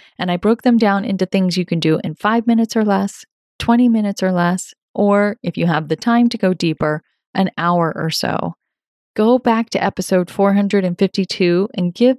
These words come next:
those episodes a listen if you need some guidance on how to get more relaxation in, especially this summer when we need to recuperate.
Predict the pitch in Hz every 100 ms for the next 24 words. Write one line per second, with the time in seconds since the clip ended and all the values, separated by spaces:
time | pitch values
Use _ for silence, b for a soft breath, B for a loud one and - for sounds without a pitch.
0 | - 208 202 - 185 - - 175 165 -
1 | 160 170 - 160 151 160 - 165 180 196
2 | 202 - 190 175 143 147 165 151 - 180
3 | 175 - 190 185 185 185 - 165 165 -
4 | 170 160 165 160 160 160 - 160 - -
5 | - - - _ _ _ _ _ _ 190
6 | 208 - 214 214 - 220 208 196 190 -
7 | 175 165 151 - 165 175 190 190 202 202
8 | 202 185 - - 170 156 151 139